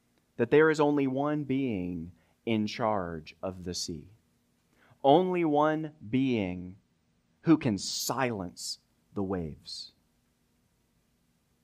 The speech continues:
You don't need to turn to these places, but I just want you to hear a bit of a refrain. This is the consistent witness from just the book of Psalms. I'm just limiting myself to Psalms.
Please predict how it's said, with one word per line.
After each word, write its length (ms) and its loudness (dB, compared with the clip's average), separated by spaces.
You 80 2
don't 140 4
need 140 2
to 80 0
turn 600 -2
to 80 -6
these 180 -4
places, 520 -2
but 140 -2
I 80 2
just 240 -8
want 260 -4
you 80 -6
to 120 -2
hear 580 -6
a 60 -2
bit 160 6
of 100 4
a 80 4
refrain. 840 -8
This 380 4
is 160 2
the 120 0
consistent 640 -4
witness 580 -6
from 300 2
just 380 0
the 80 -2
book 200 2
of 100 -4
Psalms. 480 -8
I'm 180 -2
just 320 -2
limiting 380 -2
myself 380 -6
to 80 -8
Psalms. 460 -12